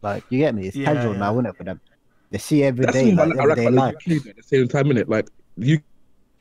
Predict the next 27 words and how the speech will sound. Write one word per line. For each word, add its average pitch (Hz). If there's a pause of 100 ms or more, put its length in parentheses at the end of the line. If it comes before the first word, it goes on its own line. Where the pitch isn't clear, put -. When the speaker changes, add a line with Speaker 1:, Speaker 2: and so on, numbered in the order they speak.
(1600)
Speaker 1:
Uh, 107
you 107
cut -
off 123
Speaker 3:
after 139
Speaker 1:
there, 123
Speaker 3:
that 92
Speaker 1:
so 127
Speaker 3:
one 131
mass 127
shooting, 113
that 113
was 110
enough. 107
Speaker 1:
Yeah, 95
you, 98 (340)
you 101
cut 139
off 117
Speaker 2:
Cut 143
Speaker 1:
there. 143
Speaker 2:
off. 123
Speaker 1:
Could 113
you 101
say, 98
repeat 107
it? 104